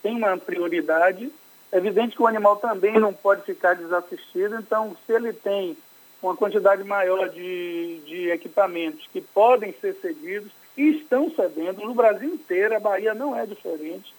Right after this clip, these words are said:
É, muitos equipamentos estão sendo cedidos. Ah, o ser humano não precisa ficar preocupado, não vão usar, é, o, o que é, tá sendo cedido é a, o equipamento em si, mas aquela parte que entra em contato com as pessoas,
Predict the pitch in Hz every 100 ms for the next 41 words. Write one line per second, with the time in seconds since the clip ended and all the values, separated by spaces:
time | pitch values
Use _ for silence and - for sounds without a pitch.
0 | _ _ _ _ _ 185 180 240 302 240
1 | 220 226 214 196 208 208 - 202 208 202
2 | 190 180 151 156 180 196 208 - _ -
3 | 214 214 - 269 262 220 233 240 240 -
4 | 247 247 214 214 214 208 208 165 170 180
5 | 208 220 214 208 233 214 156 185 196 208
6 | - _ _ _ 190 196 185 180 180 196
7 | - _ 254 196 254 240 226 - 214 220
8 | 214 202 208 185 170 226 262 277 247 240
9 | 262 143 294 - - - 240 240 - 220
10 | 233 214 220 233 220 202 - 226 262 247
11 | 240 233 269 269 254 202 185 - - -
12 | _ _ - 269 311 269 254 220 - 196
13 | - 196 190 185 165 - 196 254